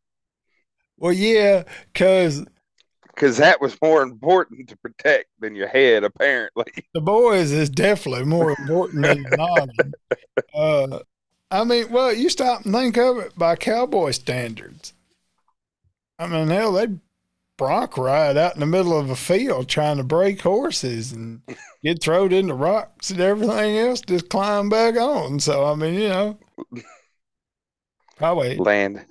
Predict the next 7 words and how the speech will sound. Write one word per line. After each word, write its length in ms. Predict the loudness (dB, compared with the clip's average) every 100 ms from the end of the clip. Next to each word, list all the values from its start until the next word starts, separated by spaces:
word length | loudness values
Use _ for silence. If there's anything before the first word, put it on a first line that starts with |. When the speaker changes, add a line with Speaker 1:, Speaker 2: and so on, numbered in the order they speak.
| -10
Speaker 2:
land 400 | -4 -4 -4 -4
on 220 | -4 -4
your 100 | -6
nutsack. 600 | -6 -6 -8 -6 -4 -4 -8 -14
Oof. 180 | -16 -16 -20 -20 _ _ _ _ _ _ _ _ -6
Speaker 1:
Phew, 220 | -6 -6 -12 -20 _ _ _ -8
man. 360 | -4 -4 -6